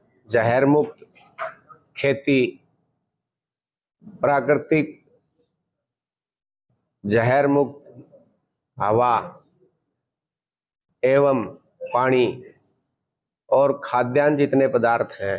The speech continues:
वो जहर मुक्त हों, इसके लिए इस यज्ञ में आहुति डालेंगे। उनके साथ संत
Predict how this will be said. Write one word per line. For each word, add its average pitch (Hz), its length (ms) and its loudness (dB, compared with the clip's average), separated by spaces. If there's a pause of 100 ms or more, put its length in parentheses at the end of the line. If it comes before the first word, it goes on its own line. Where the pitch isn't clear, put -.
(160)
वो 127 140 2
जहर 113 360 0
मुक्त 139 400 0 (840)
हों, 117 560 -2
इसके 139 380 0
लिए 127 400 2
इस 131 400 -4
यज्ञ 120 380 2
में 113 360 0 (2750)
आहुति 120 440 0
डालेंगे। 143 500 2 (540)
उनके 139 380 2
साथ 120 320 0 (1200)
संत 147 340 -2